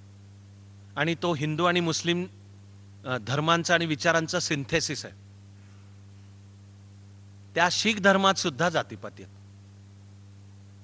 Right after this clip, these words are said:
आणि मग उच्चवर्णीय आणि मजहबी शीख म्हणजे दलित शीख, त्यांना राखीव जागा असतात. म्हणजे ज्या, जो प्रॉब्लेम मी गेल्या काही काळापूर्वी बोलत होतो तशातलाच, पण धार्मिक निकषांवर राखीव जागांचं सूत्र पुढे येणे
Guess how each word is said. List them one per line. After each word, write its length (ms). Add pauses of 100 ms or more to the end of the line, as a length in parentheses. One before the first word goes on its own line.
(500)
आणि 100
मग 80
उच्चवर्णीय 540
आणि 120 (280)
मजहबी 480
शीख 300 (320)
म्हणजे 200
दलित 280
शीख, 240 (1400)
त्यांना 200
राखीव 260
जागा 200
असतात. 220 (840)
म्हणजे 220
ज्या, 200
जो 200
प्रॉब्लेम 380
मी 100
गेल्या 240
काही 180
काळापूर्वी 400
बोलत 300
होतो 280 (260)
तशातलाच, 500 (320)
पण 220
धार्मिक 480
निकषांवर 720 (480)
राखीव 300
जागांचं 440
सूत्र 340
पुढे 360
येणे 260